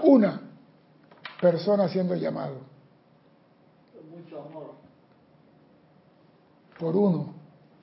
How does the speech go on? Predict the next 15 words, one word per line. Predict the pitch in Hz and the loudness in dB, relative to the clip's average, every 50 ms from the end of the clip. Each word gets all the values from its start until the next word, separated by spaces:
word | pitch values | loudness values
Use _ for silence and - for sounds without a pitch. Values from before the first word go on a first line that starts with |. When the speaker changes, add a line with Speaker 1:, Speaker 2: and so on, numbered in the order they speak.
| _ _ _ _ _ _ _ _ _ - - - - - - - - _ _ _ _ _ _ _ _ _ _ _ _ _ _ _ _ _ _ _ _ _ _ _ _ | _ _ _ _ _ _ _ _ _ -20 -20 -20 -20 -20 -20 -20 -20 _ _ _ _ _ _ _ _ _ _ _ _ _ _ _ _ _ _ _ _ _ _ _ _
Speaker 1:
Entonces, | _ - 208 220 - 254 185 - - - - - _ _ - | _ -6 -4 -4 -4 -6 -8 -8 -12 -20 -20 -20 _ _ -10
muchas | 190 226 262 233 277 220 | -8 -8 -6 -6 -6 -6
personas, | 196 180 175 160 220 233 226 233 254 294 - - - - - _ _ _ _ - | -4 -6 -4 -4 -4 -4 -4 -4 -6 -8 -12 -18 -20 -20 -20 _ _ _ _ -4
el | 196 196 202 | -4 -2 -2
reino | 214 262 269 269 269 269 | -2 -2 -2 -2 -2 -2
angélico, | 240 226 269 302 226 214 214 - - | -2 -2 -2 -2 -2 -2 -4 -4 -4
ah, | 247 254 247 196 151 143 - - - - _ _ _ | -2 -2 -2 -2 -4 -6 -12 -18 -20 -20 _ _ _
pinta | - 226 233 226 220 254 220 | -4 -2 -2 -2 -2 -2 -4
un | 214 202 - - 226 190 | -4 -6 -8 -8 -6 -4
niñito | 185 185 185 190 220 226 185 185 208 185 | -2 0 0 0 0 -2 -2 -4 -4 -4
con | - 196 190 | -4 -4 -4
una | 202 202 196 185 175 | -4 -2 -2 -2 -2
alita, | 175 185 208 214 180 214 | -2 -2 -4 -2 -2 -2
un | 196 190 | -4 -2
corazoncito, | 180 202 175 175 165 151 - 175 165 156 147 - - 233 226 - - 214 214 214 | -4 -6 -6 -6 -6 -8 -10 -10 -12 -12 -12 -10 -8 -8 -8 -8 -8 -8 -8 -10